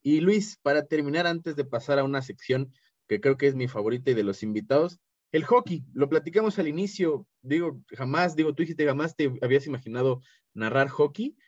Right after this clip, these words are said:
y hoy la oportunidad, tu trabajo realmente, lo que has cosechado en todos estos años que llevas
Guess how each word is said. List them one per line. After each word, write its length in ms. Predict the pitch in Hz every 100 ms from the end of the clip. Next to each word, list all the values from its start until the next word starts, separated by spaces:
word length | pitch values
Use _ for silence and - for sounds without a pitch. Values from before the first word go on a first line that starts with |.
| _ _ -
y 120 | 135
hoy 160 | 175
la 100 | 180 151
oportunidad, 880 | 135 135 131 135 135 135 160 175 -
tu 160 | 139
trabajo 580 | 131 120 127 151 147 151
realmente, 760 | 151 139 127 120 131 131 135 135
lo 200 | 123 104
que 120 | 120
has 100 | 120
cosechado 540 | - 123 101 - 117 117
en 80 |
todos 160 | 98 113
estos 240 | - 113
años 200 | 113 117
que 120 | 92 101
llevas 320 | 113 117 -